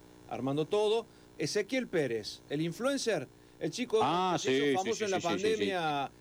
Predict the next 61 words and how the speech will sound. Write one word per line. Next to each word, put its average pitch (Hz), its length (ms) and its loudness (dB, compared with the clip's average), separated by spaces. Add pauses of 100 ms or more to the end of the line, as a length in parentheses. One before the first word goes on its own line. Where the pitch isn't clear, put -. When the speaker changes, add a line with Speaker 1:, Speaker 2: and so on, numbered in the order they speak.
Speaker 1:
imitando 151 380 0
a - 20 2
los 160 100 0
profesores, 180 800 2
dando 165 240 -2
clases 175 380 0
por 135 160 -8
Zoom 180 380 2
y 139 40 0
demás. 180 340 -2 (400)
Speaker 2:
A 117 100 0
la 120 100 2
madre, 143 520 0
a, 113 120 2
imita 135 320 2
a - 20 2
la 131 80 2
madre 147 260 2
Speaker 1:
A - 20 0
la 127 60 2
Speaker 2:
con 120 100 0
el, 117 60 0
con, - 100 0 (120)
Speaker 1:
madre, - 200 -2 (100)
Speaker 2:
que, 117 180 0
con 117 160 2
el 117 100 2
Speaker 1:
exact-, 160 220 2
Speaker 2:
hijo. 117 180 0
Speaker 1:
exactamente. 135 1000 -4 (680)
Bueno, 143 240 2
con 151 140 0
Speaker 2:
Sí, 196 100 4
Speaker 1:
él 185 60 4
Speaker 2:
lo 202 80 4
sigo, 202 260 4
lo 170 120 4
sigo - 560 0
yo, 135 200 0
¿eh? 214 280 -2 (160)
Lo 143 120 2
sigo, 170 220 4
es 190 60 4
divertido, 165 540 4
muy 175 140 4
divertido 156 340 4
el 98 80 -8
chico, 98 240 -2
¿eh? - 20 -2
Speaker 1:
Muchísimos 165 720 -2
seguidores 170 420 2
en 156 120 -2
redes, 220 680 0
eh, 147 240 0
un 139 180 -4
pibe 156 380 2
bien 151 280 2
de 135 80 2
Speaker 2:
Sí, 147 60 2
sí. 170 60 2
Speaker 1:
barrio, 190 420 0